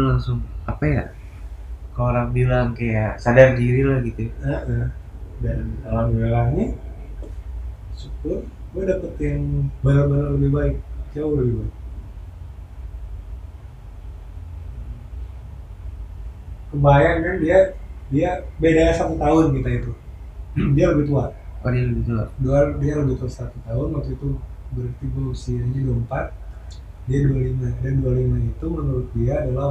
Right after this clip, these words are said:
Speaker 2: waktu yang cocok buat menikah kan. Sementara
Speaker 1: Mateng
Speaker 2: ya itu,
Speaker 1: lah ya.
Speaker 2: gue kan lulus, lulus aja baru-baru lulus gitu.
Speaker 1: Iya.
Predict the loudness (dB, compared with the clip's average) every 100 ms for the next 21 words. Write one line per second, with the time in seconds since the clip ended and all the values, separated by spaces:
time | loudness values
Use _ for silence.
0 | -2 -4 -6 -4 -2 -4 -8 -14 -14 -16
1 | -16 -16 -16 -16 -16 -14 -12 -4 4 6
2 | 6 4 0 0 -2 0 0 0 -2 -6
3 | -8 -10 -12 -12 -12 -14 -10 -6 -4 2
4 | 4 4 4 6 8 8 4 2 2 4
5 | 2 4 4 4 2 -2 4 4 4 4
6 | 4 4 2 2 2 6 4 2 -6 -8
7 | -6 -2 -2